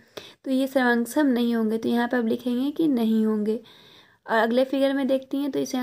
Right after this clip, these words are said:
इस तरीके से अगर हम मोड़ेंगे, दोनों फिगर जो होंगे, दोनों जो ये पेज होंगे, पेज के साइड, ये दोनों एक, एक के ऊपर आ जाएंगे। तो इस तरीके से हम कह सकते हैं ये दोनों ही सर्वांग सम होंगे। तो इसके लिए हम हाँ लिखेंगे और यहाँ पे भी हम देख रहे हैं सर्वांग सम होंगे।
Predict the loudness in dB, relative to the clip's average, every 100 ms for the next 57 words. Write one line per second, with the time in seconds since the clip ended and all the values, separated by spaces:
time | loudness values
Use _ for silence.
0 | -4 -6 -2 0 0 -2 0 2 2 4
1 | 2 2 0 0 -4 -6 -6 -4 -2 2
2 | 2 2 0 0 -2 -6 -10 -20 -18 -2
3 | 0 0 0 -2 -2 -2 -2 -2 -2 4
4 | 6 6 4 2 -2 -4 -6 0 4 4
5 | 4 0 0 0 0 2 2 4 4 4
6 | 0 -12 _ -20 -6 -4 -2 0 0 0
7 | 0 0 -2 -6 _ -20 -20 -16 -4 -2
8 | 2 4 4 2 0 2 0 0 -2 0
9 | 0 2 2 2 0 0 0 0 0 0
10 | 0 0 0 -2 -4 -16 -8 -8 2 4
11 | 6 4 2 2 2 0 0 2 2 2
12 | 0 0 0 2 2 2 2 0 0 2
13 | 2 2 0 0 2 2 0